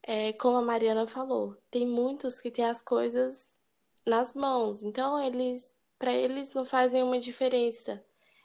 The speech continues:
é, de lutar pra conseguir, de se esforçar e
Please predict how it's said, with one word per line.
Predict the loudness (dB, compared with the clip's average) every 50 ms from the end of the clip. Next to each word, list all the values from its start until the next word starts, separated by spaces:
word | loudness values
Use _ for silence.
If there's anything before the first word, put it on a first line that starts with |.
| _ _ _ -8
é, | -6 -4 -4 -4 -4 -6 -8 -8 -8
de | -8 0 0 0
lutar | 0 0 -2 -4 0 0 2 2 2 2 -2
pra | -2 -2
conseguir, | 0 -2 -4 -4 -2 -6 -8 -8 -8 -8 -6 -4 -6 -6 -8 -12 _ _ -16
de | -12 -10 -8 -8
se | -8 -6
esforçar | -6 -6 -2 -2 -2 -2 -2 -6 -6 -6 -4 -4 -4 -6 -6 -10 _ _ _ _ _ -20 -20 -20 _ _ _ _ _ _ _ _ _ _ _ _ _ _ _ _ _ -12 _ -4
e | -2 -2 -2 -2 -2 -4 -4 -6 -6 -6 -8 -8 -10 -12